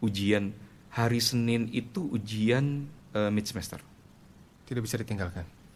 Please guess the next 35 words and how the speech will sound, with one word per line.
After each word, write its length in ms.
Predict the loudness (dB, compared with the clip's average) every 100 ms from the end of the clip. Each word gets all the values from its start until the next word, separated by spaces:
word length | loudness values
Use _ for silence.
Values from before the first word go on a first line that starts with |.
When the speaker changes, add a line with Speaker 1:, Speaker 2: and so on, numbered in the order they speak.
| -20 -20 -20 -20 -20 -20 -20 -20 -18 2
Speaker 1:
Eh, 720 | 6 8 8 6 6 4 2 0 -4 -10 -16 -20 -16
menurut, 480 | 0 4 6 4 2 -8 -12 6
menurut 400 | 8 8 6 6
pandangan 320 | 6 6 6
saya 160 | 6
nggak 80 | 4
bisa 140 | 4 2
ditinggalkan. 380 | 2 2 2 -4 2
Speaker 2:
Iya. 60 |
Speaker 1:
Menurut 300 | 4 6 6 6
pandangan 320 | 4 2 2
Speaker 2:
Iya, 20 | 2
Speaker 1:
saya 60 | 2
Speaker 2:
iya. 20 |
Speaker 1:
tidak 240 | 0 -2 0
bisa 80 |
ditinggalkan. 480 | -2 -4 -8 -10 -14 -20 -20 -20 -20 -20 -20 -20 -20 0
Eh, 340 | 4 4 4 0 -6 -10 -18 -20 -18
saya 420 | -12 -6 0 2 2
ditelepon 400 | 0 0 0 0
ibu, 320 | -2 -2 -4 -12 -20 -10 -2
ibu 140 | 2
minta 300 | 2 2 0 -2
saya 160 | -2
pulang 320 | 0 0 0
segera 320 | -4 -4 -6 -6
ke 60 |
Malang 240 | -6 -6 -8 -12 -8
karena 160 | -4 0
ibu 140 | 0
sakit. 300 | -2 -6 -10 -14 -12 -10
Speaker 2:
Iya. 80 | -10 0
Speaker 1:
Dan 60 | 4 4
memang 160 | 4
ibu 80 | 2